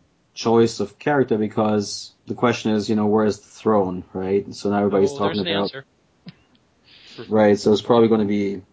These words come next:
Speaker 1: San Diego Comic-Con exclusive or something like that.
Speaker 2: Yep. <laughs>
Speaker 1: Um, but even if that's the case, you know, it's, it's a bit tricky because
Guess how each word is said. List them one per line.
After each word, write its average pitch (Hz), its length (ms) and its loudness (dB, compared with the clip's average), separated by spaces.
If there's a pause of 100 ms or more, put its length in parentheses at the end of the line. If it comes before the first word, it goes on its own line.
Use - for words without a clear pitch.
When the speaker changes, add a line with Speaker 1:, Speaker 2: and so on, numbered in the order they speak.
(720)
Speaker 1:
San 113 220 -4
Diego 110 240 4
Comic-Con 110 460 -4
exclusive 110 640 -4
or 95 60 -4
something 107 300 -4
like 98 180 -4 (140)
that. 107 200 -10
Speaker 2:
Yep. 135 240 -2 (380)
<laughs> - 960 0
Speaker 1:
Um, 104 600 2 (140)
but 120 320 4 (260)
even 143 220 4
if 120 160 0
that's 123 320 0
the 120 100 -2
case, 104 680 -4 (220)
you 104 100 -6
know, 104 180 0
it's, 110 240 0
it's 101 180 -2
a 117 40 2
bit 110 160 0
tricky 147 300 2
because 104 580 0